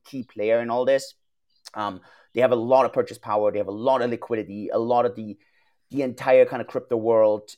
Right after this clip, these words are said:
is around the U S. So it is an absolute key kind of thing. But it's all about the S E C coming out and kind of insinuating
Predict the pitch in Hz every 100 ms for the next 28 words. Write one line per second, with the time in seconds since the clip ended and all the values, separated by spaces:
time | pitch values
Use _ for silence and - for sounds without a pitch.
0 | _ - 139 135 131 127 113 107 104 95
1 | 117 131 - 113 104 - 110 - 123 120
2 | - 139 147 - 117 113 _ _ _ 139
3 | 123 123 107 - 113 135 165 _ _ -
4 | 139 131 - 139 156 160 165 117 110 104
5 | - _ _ _ _ _ - 131 131 -
6 | 113 170 - 156 139 117 107 101 - 117
7 | 113 104 - _ _ _ 143 131 - 123
8 | 160 156 139 113 104 95